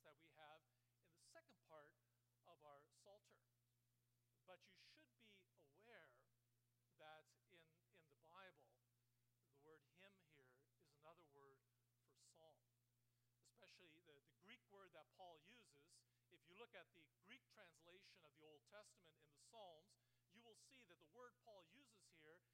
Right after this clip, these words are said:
is found in the titles of many Old Testament psalms. It is entirely possible that when Paul speaks of psalms and hymns, he means the same thing. He means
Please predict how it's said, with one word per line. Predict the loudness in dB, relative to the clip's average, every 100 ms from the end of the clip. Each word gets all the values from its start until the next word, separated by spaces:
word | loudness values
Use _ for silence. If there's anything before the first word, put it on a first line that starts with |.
| -16 -12
is | -6 2
found | 6 6 2
in | -6
the | -10 -8 2
titles | 2 4 2 -2 -6 -12 -16 -20 -20 -20 -14
of | -8 -2
many | -2 2
Old | 2 2
Testament | 2 0 -2 -10 -4
psalms. | -2 -2 -6 -10 -12 -14 -18 -18 -18 -18 -18 -18 -14 0
It | 0
is | 2 -2
entirely | -6 -10 4 10 10 10 8 4 -4 -4
possible | 6 6 6 0 -2 -2 -2 -4 -8 -16 -18 -16 6
that | 6 6
when | 2 6
Paul | 8 8
speaks | 2 -6 -6 -6
of | -6 2
psalms | 6 6 4 0
and | -6 -2
hymns, | 2 4 2 -4 -8 -10 -16 -18 -18 -14
he | -10 -8
means | -8 -12 -12
the | -4
same | 0 0 -2 0
thing. | 0 -2 -16 -18 -18 -18 -18 -18 -14 -10
He | -8
means | -6 -6